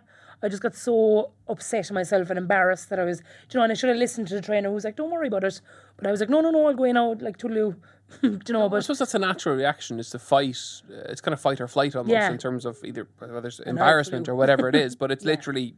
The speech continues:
Speaker 2: you know, I'm, it, it happens. Um, but this time was different.
Speaker 1: Different, um, and I think, like, the first one, I, uh, I, it was just simple things like hold onto the chair and move your knees, knees forward. They were just trying to see what they had to work with.
Speaker 2: Mm-hmm.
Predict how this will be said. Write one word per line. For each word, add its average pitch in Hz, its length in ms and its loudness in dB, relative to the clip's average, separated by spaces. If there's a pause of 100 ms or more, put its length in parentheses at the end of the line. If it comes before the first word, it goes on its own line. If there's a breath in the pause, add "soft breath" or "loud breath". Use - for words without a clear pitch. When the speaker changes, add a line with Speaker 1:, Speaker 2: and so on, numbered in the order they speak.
(340 soft breath)
Speaker 2:
you - 60 -10
know, 123 80 0
I'm, 135 160 -2 (360)
it, - 160 -18 (280)
it - 140 -12
happens. 127 500 -10 (420 soft breath)
Um, 123 500 0
but 151 120 0
this - 160 -6
time 151 120 -2
was 139 120 -4
different. 131 360 -6 (540 loud breath)
Speaker 1:
Different, 262 400 2
um, 220 640 0
and 214 100 0
I 220 80 4
think, 214 200 -4
like, 202 140 0
the 185 60 -10
first 220 280 -2
one, 214 100 -4
I, 202 80 0
uh, 196 160 2 (100)
I, 185 140 -8 (240)
it 214 80 -8
was 196 160 -4
just 214 160 -6
simple 214 300 0
things 208 380 -4
like 180 300 -4 (540 soft breath)
hold 202 220 2
onto 190 180 0
the 175 80 -12
chair 202 340 2
and 190 120 -2
move 196 160 -4
your 190 100 -2
knees, 196 320 -6
knees 180 260 -6
forward. 214 380 4
They 202 60 -2
were 190 80 -2
just 170 180 -8
trying 202 140 -4
to 180 40 -4
see 196 500 -6 (360 soft breath)
what 180 160 -2
they 214 80 -4
had 180 140 -4
to 170 80 -10
work 190 260 2
with. 139 160 -8
Speaker 2:
Mm-hmm. 147 200 -8